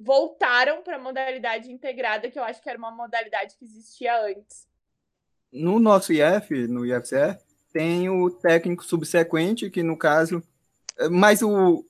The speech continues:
Speaker 2: o seu ensino médio também é, o, a, era no I F C E, ta-, no I F, I F Sul
Speaker 1: Sim,
Speaker 2: também?
Speaker 1: sim, sim,
Speaker 2: Ah,
Speaker 1: sim.
Speaker 2: sim.
Speaker 1: Era o
Speaker 2: Ag-,
Speaker 1: médio e o técnico
Speaker 2: o
Speaker 1: eram todos
Speaker 2: técnico.
Speaker 1: no mesmo lugar.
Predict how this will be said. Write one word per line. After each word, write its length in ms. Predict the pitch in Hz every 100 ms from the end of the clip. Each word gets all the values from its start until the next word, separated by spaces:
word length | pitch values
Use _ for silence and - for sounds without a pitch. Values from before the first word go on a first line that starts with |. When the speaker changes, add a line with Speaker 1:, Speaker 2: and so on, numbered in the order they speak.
| _
Speaker 2:
o 140 | 160 175
seu 340 | 196 180 175
ensino 280 | 175 185 180
médio 320 | 175 165 147
também 440 | - 165 170 185
é, 80 | 185 -
o, 120 | 127 139
a, 220 | 131 -
era 280 | 131 135 127
no 240 | 143 180
I 80 | 214
F 140 | 165
C 80 | 165
E, 80 | 143
ta-, 140 | 131 123
no 420 | 127 147 143 139 _ -
I 120 | 139
F, 480 | 139 135 123 110 - _ _ _ -
I 80 | 143
F 160 | 143
Sul 240 | - 170 196
Speaker 1:
Sim, 80 | 185
Speaker 2:
também? 400 | 131 147 190 - _
Speaker 1:
sim, 360 | - 339 349 _
sim, 260 | - - 302
Speaker 2:
Ah, 160 | 294 156
Speaker 1:
sim. 240 | - 127
Speaker 2:
sim. 80 | 117 _ _ _ _
Speaker 1:
Era 220 | - 240 262
o 20 |
Speaker 2:
Ag-, 60 | 262
Speaker 1:
médio 600 | 220 220 247 311 302 -
e 280 | 226 247 247 254
o 240 | 262 262
técnico 480 | - 233 233 269 254
Speaker 2:
o 40 |
Speaker 1:
eram 220 | 254 247
todos 200 | 285 226 196
Speaker 2:
técnico. 140 | 269
Speaker 1:
no 40 | 254
mesmo 320 | 254 277 269
lugar. 460 | 285 254 185 214